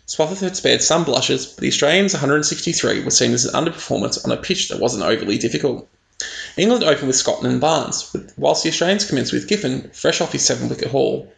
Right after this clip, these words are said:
and Bruce. Despite the fading light, Bruce provided little challenge for the batsman, with his erratic bowling enabling a number of boundaries to be scored off him.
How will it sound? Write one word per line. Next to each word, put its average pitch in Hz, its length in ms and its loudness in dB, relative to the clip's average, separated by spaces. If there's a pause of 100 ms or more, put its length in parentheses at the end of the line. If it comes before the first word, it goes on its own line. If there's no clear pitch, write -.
and 139 160 0
Bruce. - 520 -2 (300)
Despite 175 320 2
the 185 60 -4
fading 165 320 2
light, 113 340 0
Bruce 135 260 2
provided 131 380 0
little 165 180 0
challenge 131 360 0
for - 60 -2
the - 80 2
batsman, 127 580 -4
with 135 100 0
his 131 100 2
erratic 160 320 2
bowling 127 300 4
enabling 117 400 2
a 127 40 0
number 196 240 0
of 180 80 -2
boundaries 131 400 0
to - 60 -6
be 143 80 -2
scored 165 320 2
off - 120 -4
him. - 260 -12